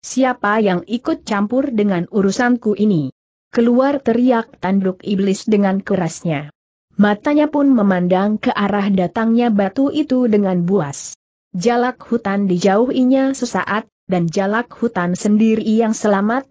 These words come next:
dari saat-saat kematiannya itu segera berusaha menjauhi orang besar seperti raksasa itu.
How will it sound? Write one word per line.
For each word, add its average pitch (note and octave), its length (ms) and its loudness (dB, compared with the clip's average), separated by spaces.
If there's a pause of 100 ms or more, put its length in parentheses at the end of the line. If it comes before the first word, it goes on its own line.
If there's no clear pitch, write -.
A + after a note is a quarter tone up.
dari F#3 240 0
saat-saat G3+ 800 -6
kematiannya G3 800 2
itu B3 320 -4
segera A#3 400 0
berusaha G3 720 0
menjauhi F3 640 0
orang G3 400 0
besar D#3 320 -4
seperti G3 560 -2
raksasa D#3+ 560 -6
itu. E3 400 -6